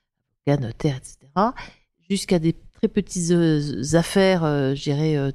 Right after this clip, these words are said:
très familiales, euh, et où j'accompagnais François Répineau, qui était parfois le, le fils que,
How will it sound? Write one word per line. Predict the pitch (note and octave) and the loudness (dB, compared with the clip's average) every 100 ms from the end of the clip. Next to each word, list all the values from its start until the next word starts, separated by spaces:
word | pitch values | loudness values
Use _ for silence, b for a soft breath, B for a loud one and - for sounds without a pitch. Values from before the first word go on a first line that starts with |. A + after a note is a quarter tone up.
| - | -4
très | - | -2
familiales, | F3+ D#3+ D#3+ E3+ A3 A#3+ - b b _ _ | 0 0 0 0 -2 -4 -10 b b _ _
euh, | E3 D3+ C#3+ C3+ B2 - | 2 2 2 2 0 -2
et | D3 D3 | -2 0
où | D#3 D3 | 0 -2
j'accompagnais | C#3 D3 - D3 D3 | -2 -2 -2 0 -2
François | - D#3 D#3 | -2 -2 0
Répineau, | C#3+ - D#3+ F3+ | -2 -4 -2 0
qui | G3 | 0
était | F3 C#3 | -2 -4
parfois | - - - E3 | -8 -12 -2 0
le, | D3 | 0
le | C#3+ | 0
fils | C#3+ G3 F#3 - | -2 -2 -4 -6
que, | - D#3 D3+ C#3+ | -4 -2 0 -4